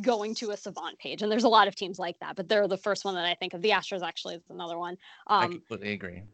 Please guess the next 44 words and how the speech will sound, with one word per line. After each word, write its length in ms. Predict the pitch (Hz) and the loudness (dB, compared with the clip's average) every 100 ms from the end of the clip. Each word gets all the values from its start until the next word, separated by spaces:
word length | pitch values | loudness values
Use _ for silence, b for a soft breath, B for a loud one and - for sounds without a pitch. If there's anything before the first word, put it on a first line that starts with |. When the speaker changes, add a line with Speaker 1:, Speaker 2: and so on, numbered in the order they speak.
| _ _ _ - | _ _ _ 4
Speaker 1:
and 180 | 233 - | 4 4
it's 180 | 254 - | -2 -4
so 400 | - - 254 240 | -6 2 4 2
funny. 500 | - 180 202 - 180 - | -2 -6 -6 -10 -14 0
Like, 180 | 233 - | 0 2
it's 200 | 247 - | -2 -2
great 340 | 247 233 240 | 0 2 2
when 160 | 233 220 | 0 -2
it's 160 | 185 - | -4 -4
somebody 300 | 220 196 208 | -2 0 -2
who 100 | 214 | -2
doesn't 220 | 208 202 | -4 -4
even 160 | 190 196 | -4 -4
have 100 | 190 | -4
a 40 | |
headshot 440 | 185 180 185 175 - B B | -6 -6 -2 -2 -4 B B
and 120 | 220 | 0
maybe 240 | 208 208 | 2 2
they're 360 | 196 202 196 190 b - | 2 4 4 0 b -4
the 80 | 208 | 4
big 160 | 269 | 4
name 180 | 254 254 | 4 2
in 60 | 247 | 0
the 80 | 233 | 0
trade, 320 | 247 226 220 | 4 4 4
but 80 | 202 | -2
it's 120 | 208 | 0
not 200 | 220 220 | 2 2
a 20 | |
top 240 | - 233 | 4 2
hundred 260 | 240 220 208 | 4 -2 -2
prospect. 520 | 208 190 - 196 190 | 0 0 2 0 0
And 100 | 196 | -2
then 80 | 190 | 0
all 140 | 190 | 0
of 60 | 180 | -2
a 40 | |
sudden, 320 | 190 190 180 175 | -2 -4 -2 -6
this 200 | 180 185 | -8 -8
is 100 | 165 | -6
where 120 | 113 | -6
you 180 | 110 107 _ _ - | -6 -10 _ _ -8
are. 180 | 98 120 | -2 0
Speaker 2:
Like, 160 | 117 | 0